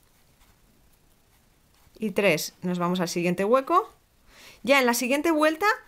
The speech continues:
sí que empezaremos a cerrar también de este lado, ¿vale? Tres. Hacemos tres puntos altos. Uno.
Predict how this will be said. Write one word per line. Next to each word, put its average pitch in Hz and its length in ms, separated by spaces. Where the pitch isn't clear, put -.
sí - 180
que 285 80
empezaremos 254 480
a 254 60
cerrar 254 320
también 220 260
de 202 60
este 202 200
lado, 156 260
¿vale? 302 180
Tres. 294 600
Hacemos 175 440
tres 170 160
puntos 190 380
altos. 277 480
Uno. 160 600